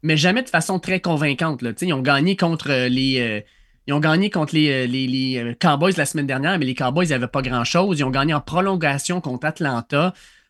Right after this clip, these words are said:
Oui, ils ont gagné contre Philadelphie, mais de peine et de misère, puis ont battu les Saints puis les Titans qui sont pas des grosses commandes. Pour ce qui est des Bucks,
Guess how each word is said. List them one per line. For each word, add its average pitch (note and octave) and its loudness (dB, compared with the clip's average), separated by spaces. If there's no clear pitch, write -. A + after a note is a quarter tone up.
Oui, F#3 6
ils A#3 6
ont G3 6
gagné E3+ 4
contre E3 -2
Philadelphie, D3+ -2
mais C3+ 0
de B2 -2
peine E3 0
et D#3+ 4
de D#3+ 2
misère, D3+ 2
puis C#3 -8
ont A#2+ -2
battu C3 -2
les C#3+ 0
Saints F3 0
puis D3+ -2
les C#3 0
Titans E3 -2
qui - -10
sont B2 -4
pas D3+ -2
des C#3 -2
grosses C#3+ -4
commandes. A#2+ -4
Pour E3+ 2
ce - -2
qui A#3 0
est G#3+ 2
des F#3+ 4
Bucks, G3+ 2